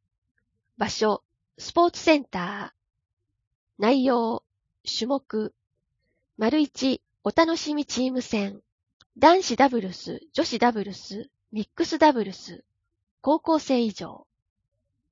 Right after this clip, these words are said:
チーム編成は、一チーム男女各三人。男性が少ない場合は女性でも可。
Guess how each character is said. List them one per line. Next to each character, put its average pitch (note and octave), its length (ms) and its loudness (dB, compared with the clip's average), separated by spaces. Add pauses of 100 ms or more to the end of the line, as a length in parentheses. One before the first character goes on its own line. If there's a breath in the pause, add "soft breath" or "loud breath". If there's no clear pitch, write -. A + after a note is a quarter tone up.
(640)
チ F4 160 2
ー F4+ 100 4
ム F#4+ 80 -2
編 F4 200 0
成 G3+ 280 -4
は、 E3 260 -10 (220)
一 A3 240 -6
チ D#4+ 180 0
ー D#4+ 60 -2
ム A#3+ 100 -8
男 D4 240 0
女 G#3 140 -8
各 C4+ 200 -4
三 G3+ 360 -6
人。 G3+ 240 -10 (960)
男 E4 220 6
性 F4 200 4
が F4 120 0
少 - 220 -8
な E4+ 120 2
い C#4 80 2
場 G3 140 -4
合 F3+ 180 -6
は E3+ 140 -10
女 G3 160 -8
性 C#4 260 6
で C4 140 2
も F#3 120 -14
可。 - 280 -10